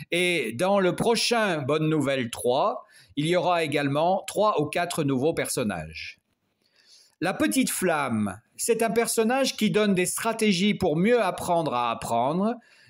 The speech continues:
et c'est donc un élément très important dans cette nouvelle méthode.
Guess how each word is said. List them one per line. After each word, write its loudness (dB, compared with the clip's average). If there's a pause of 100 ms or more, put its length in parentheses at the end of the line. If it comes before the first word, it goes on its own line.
et -2
c'est -2
donc 0
un 0
élément 2
très -2
important 0
dans 0
cette -2
nouvelle 2
méthode. -4